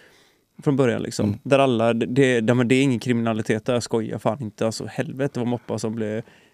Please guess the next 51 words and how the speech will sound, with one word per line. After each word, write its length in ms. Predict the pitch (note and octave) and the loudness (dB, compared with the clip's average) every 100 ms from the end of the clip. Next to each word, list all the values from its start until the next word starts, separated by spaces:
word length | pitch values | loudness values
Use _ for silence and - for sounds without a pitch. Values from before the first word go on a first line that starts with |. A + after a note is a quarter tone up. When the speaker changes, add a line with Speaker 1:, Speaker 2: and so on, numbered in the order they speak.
| - | -8
Speaker 1:
klippta 400 | B2+ - - - | -8 -8 -8 -2
till 140 | - | 2
höger 240 | B2+ A2 A2+ | 4 4 2
och 60 | |
vänster 360 | A2+ - - A2+ | 0 -4 -4 -2
och 100 | A#2 | 0
målades 360 | A#2+ A#2 A#2 | 2 2 2
om 240 | A#2+ A2 A2 | 0 0 -2
i 240 | A2+ A2+ A2+ | -4 -4 -4
folks 280 | A#2 G#2+ | -6 -6
garage 420 | - A#2 A2+ A2+ - | -4 -4 -2 -6 -6
och, 100 | A#2+ _ - - _ _ _ _ - | -10 _ -20 -20 _ _ _ _ -2
ja, 120 | C3+ | 2
men 100 | C3+ | 4
du 60 | |
vet 120 | C3 A2+ | 4 2
så 100 | A#2+ | 0
här. 180 | G2+ | 0
Och 100 | - | 4
jag 80 | C#3+ | 4
menar, 280 | C#3 C3+ A2+ | 4 2 0
bara 380 | C3 D3 C3 B2 | 2 4 4 4
det 120 | C3+ | 4
att 160 | B2+ A#2+ - | 4 2 0
discgolfbanan 1000 | D3 C#3 - A2 - A#2 A2+ C3 D3 C#3+ | 0 0 -2 -2 2 0 2 -2 -2 -2
lades 440 | D3 C3+ G#2+ A#2+ | 2 4 2 0
på 180 | - - | -8 -8
Kaparebanan 800 | - C3 - A2 A2+ A2 C#3+ E3 | 0 2 2 0 0 -2 -2 -4
till 200 | - F#3 | -4 -4
exempel. 440 | F3 B2 G#2 A2+ | -2 -4 -4 -6
Och 160 | C3+ C#3 | 0 2
även 260 | B2+ A#2 | 4 2
när 180 | A#2+ A#2+ | 2 0
vi, 440 | A#2 C3 A#2+ A#2 - - | 2 2 2 2 -2 0
jag 100 | B2+ | 2
vet 100 | A2+ | 2
Speaker 2:
Mm. 80 | G2+ | 2
Speaker 1:
inte, 100 | A#2+ | -2
när 60 | |
vi 180 | A#2+ B2 | 2 2
började 260 | A2 A#2 A2+ | 4 2 2
åka 180 | A#2 B2 | 0 -4
skateboard 480 | - A#2 G#2+ F3 | -2 -4 -2 0
där 140 | D#3+ G#2+ | 0 0
och 220 | A#2 B2 | 0 2
vi, 200 | B2+ A#2 A2+ _ - _ _ - _ - B2 | 2 2 -4 _ -20 _ _ -20 _ -18 -12
gympaläraren 880 | - D#3 C3 - A2+ A2 B2+ D#3+ D#3 | 0 2 2 0 0 2 2 2 -2
tillät 520 | - E3+ B2 A2 A2+ | -4 -4 -2 -2 -2
dem 300 | C3 A2+ A2+ | -2 -4 -4
att 80 | B2+ | -6
ställa, 380 | - C3+ A2+ A2 | -2 -2 0 -2